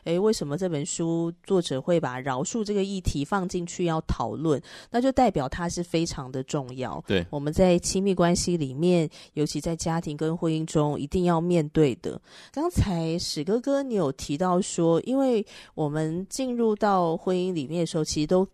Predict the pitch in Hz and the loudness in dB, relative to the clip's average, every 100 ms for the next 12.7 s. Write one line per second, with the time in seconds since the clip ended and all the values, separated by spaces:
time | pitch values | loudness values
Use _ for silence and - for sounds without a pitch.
0 | - 208 175 151 - 196 - 196 160 139 | 0 2 2 0 4 4 4 0 2 0
1 | 156 170 165 175 185 185 196 - 147 151 | 0 0 0 2 2 2 2 0 0 -4
2 | 156 147 135 - - - - 190 190 - | 0 2 0 -4 -20 -10 -2 0 0 0
3 | - 139 139 - 175 139 71 - - 180 | -4 -4 -2 6 6 6 -4 -8 -4 -2
4 | 190 147 131 156 - 202 147 - - - | 0 2 0 0 6 6 6 -4 -8 -2
5 | 262 220 190 185 170 - 180 170 147 151 | 0 2 2 2 0 0 0 0 2 0
6 | 156 165 147 120 131 139 87 - - - | 0 -2 -2 -4 -6 -8 -8 -14 -20 -20
7 | - - 339 311 - 285 294 269 262 247 | -8 0 2 2 0 2 2 2 0 2
8 | 233 233 247 - 175 180 - 147 - 277 | 2 2 -4 -2 0 0 0 -2 2 2
9 | 247 170 156 160 190 190 185 196 190 156 | 4 2 0 2 2 2 2 -2 2 2
10 | 143 185 190 160 170 175 - 143 170 165 | 2 0 -2 0 0 0 -4 -6 -4 -4
11 | 202 233 220 - 151 147 - 202 156 123 | 2 4 4 0 0 0 0 -2 -2 -4
12 | - 175 - - - 95 | -6 -10 -10 -8 0 0